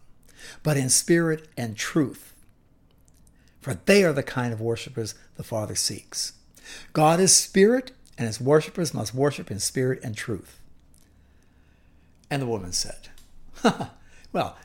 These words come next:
now I know you must be the Messiah who's to come, because when he comes, he'll explain everything to us." When the Messiah comes, he'll explain everything.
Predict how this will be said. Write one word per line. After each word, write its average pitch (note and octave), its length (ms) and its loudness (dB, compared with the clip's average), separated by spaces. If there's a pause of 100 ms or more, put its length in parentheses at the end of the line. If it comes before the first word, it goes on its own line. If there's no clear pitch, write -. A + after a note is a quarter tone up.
now F#3 260 2
I E3+ 140 2
know D3 200 0
you D3+ 220 0
must D3+ 300 2
be C3 100 -4
the A2 120 -8
Messiah A2+ 560 -2 (1700)
who's F3+ 280 4
to F#3+ 80 0
come, F2 380 -8 (420)
because E3 300 0
when G#3+ 200 2
he A3+ 120 4
comes, D3 400 -6
he'll D#3+ 200 -2
explain B2 520 -6
everything A#2+ 500 -4
to - 200 -10
us." - 340 -8 (2000)
When E3 140 -2
the A#3 60 2
Messiah G#3 420 0
comes, E3+ 560 -6 (400)
he'll G#2+ 120 -6
explain C#3 340 -4
everything. - 460 -8